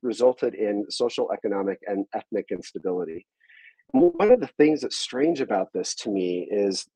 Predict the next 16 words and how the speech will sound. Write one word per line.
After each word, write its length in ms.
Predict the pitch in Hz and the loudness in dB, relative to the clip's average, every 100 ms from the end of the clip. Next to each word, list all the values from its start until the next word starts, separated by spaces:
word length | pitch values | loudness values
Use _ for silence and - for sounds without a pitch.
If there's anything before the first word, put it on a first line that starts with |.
| 98 | -6
the 380 | 104 101 98 95 | -2 0 0 0
Russian 420 | 104 - - 127 | 0 0 0 -4
Orthodox 800 | 110 113 - 95 90 - - - - | -4 -4 -2 0 0 -2 -8 -10 -10
Christian 540 | - - - 95 90 - - | -10 -6 -4 -2 -4 -8 -14
Church, 560 | - 131 98 90 - - _ _ _ _ _ _ _ _ _ _ _ - | -2 2 2 0 -8 -16 _ _ _ _ _ _ _ _ _ _ _ -2
uh, 260 | 110 104 104 - _ _ - | 2 4 2 -2 _ _ -2
a-, 180 | 131 127 | 0 4
and 140 | 139 | 4
religions 460 | 147 156 196 180 151 | 4 4 2 0 2
also 440 | - 120 - 117 | 4 2 2 0
have 300 | - 104 95 - | 0 0 0 -2
a, 280 | 104 95 92 - - - 113 | -6 -4 -6 -10 -20 -8 -6
a 100 | 101 | -6
problem 480 | - 117 110 107 101 | -4 2 4 2 -2
with 160 | 95 | -4
author-, 440 | 95 - 104 - | -8 -8 -8 -8